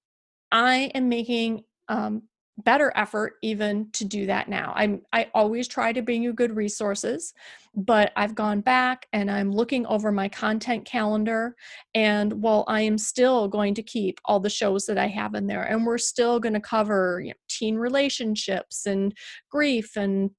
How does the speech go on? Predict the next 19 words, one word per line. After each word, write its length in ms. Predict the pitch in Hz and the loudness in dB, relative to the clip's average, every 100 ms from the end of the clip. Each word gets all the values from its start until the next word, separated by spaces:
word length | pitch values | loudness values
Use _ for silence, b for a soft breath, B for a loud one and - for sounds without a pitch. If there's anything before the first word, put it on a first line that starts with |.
| _ - | _ -4
parenting 440 | 240 254 277 254 | -2 -2 -2 0
by 100 | 240 | 0
personality 920 | - 233 247 247 240 240 233 208 196 | 0 -2 -2 0 0 2 2 2 0
and 180 | 190 202 | 0 -2
finances 760 | - 277 269 247 202 196 185 208 | -2 -2 0 0 -2 -2 -4 -4
and 140 | 202 - | -4 0
all 160 | 240 | 0
these 220 | 254 247 - | 0 -4 -4
other 220 | 220 214 | -4 -4
topics, 680 | - 208 - - - - - _ _ _ _ - | -6 -6 -4 -4 -6 -16 -18 _ _ _ _ -4
I'm 140 | 240 - | -4 0
also 280 | 311 339 - | 0 0 -2
making 380 | 339 262 247 226 | -4 -4 -4 -6
sure 380 | 214 208 190 - | -6 -4 -4 -4
that 180 | 233 - | -6 -4
we 140 | 233 | -4
have 240 | 220 226 | -4 -6
shows 560 | - 247 226 220 220 226 - | -6 -4 -2 -2 -2 -4 -4
on 380 | 214 208 196 | -2 -2 -4